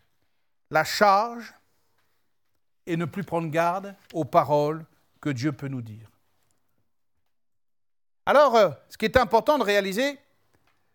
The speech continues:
c'est que lorsque Dieu vous a dit quelque chose, ne soyez pas naïf.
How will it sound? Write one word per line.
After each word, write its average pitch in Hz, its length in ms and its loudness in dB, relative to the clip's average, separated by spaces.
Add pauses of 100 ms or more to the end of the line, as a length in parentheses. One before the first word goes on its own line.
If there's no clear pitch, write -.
(120)
c'est 233 200 -2
que 247 500 2 (480)
lorsque 214 320 4
Dieu 277 240 4
vous 208 160 2
a 214 80 4
dit 247 140 -4
quelque 196 320 2
chose, 220 440 2 (1500)
ne 208 180 0
soyez 240 280 2
pas 254 200 4
naïf. 247 520 -4